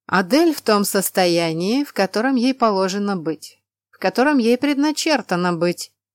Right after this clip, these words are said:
А вот ты, Алина". Она будто пробовала это имя на вкус и блаженно выдохнула. "Ты здесь не должна находиться,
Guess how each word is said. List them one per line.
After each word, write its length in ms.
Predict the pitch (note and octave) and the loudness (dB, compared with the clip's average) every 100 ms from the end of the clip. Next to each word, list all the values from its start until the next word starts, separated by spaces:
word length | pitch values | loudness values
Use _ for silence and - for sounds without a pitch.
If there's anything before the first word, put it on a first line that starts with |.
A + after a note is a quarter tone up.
| _ | _
А 200 | F#3 E3+ | -2 -2
вот 180 | D#3 D#3+ _ | -4 -8 _
ты, 220 | - F4 - | -4 -4 -4
Алина". 640 | F3 E3 D#3+ D#3+ D#3+ G3+ - _ _ _ _ _ _ _ | -6 -6 -6 -8 -10 -14 -18 _ _ _ _ _ _ _
Она 220 | A3 D4 | 0 2
будто 280 | F#3+ G3 F#3 | 0 0 -2
пробовала 560 | - F#3 F#3 F3+ F3+ F3 | 0 0 0 -2 0 0
это 300 | F#3+ F#3 F3+ | -2 -2 -4
имя 240 | F3+ F3 | -2 -4
на 140 | E3+ E3+ | -6 -8
вкус 440 | - A3+ G3+ - | -6 -4 -2 -4
и 40 | |
блаженно 580 | D#3 E3 E3 F3 F#3 F3+ | -4 -4 -4 -4 -6 -6
выдохнула. 640 | E3 D#3 D#3+ - D#3 F#3 - _ _ _ _ _ _ - | -4 -6 -8 -12 -14 -14 -18 _ _ _ _ _ _ -2
"Ты 340 | F#3 C#4+ D#4+ | 2 4 4
здесь 480 | G#3+ D#3+ A3 C4 - | 2 0 2 0 -2
не 180 | C4 C#4 | -2 0
должна 640 | F#3+ F3 D#3 E3 F#3+ G#3+ | 2 0 0 -2 -2 0
находиться, 920 | E3 - E3 D#3 D#3+ D3+ - - F3 | -2 -4 -6 -4 -6 -6 -6 -6 -12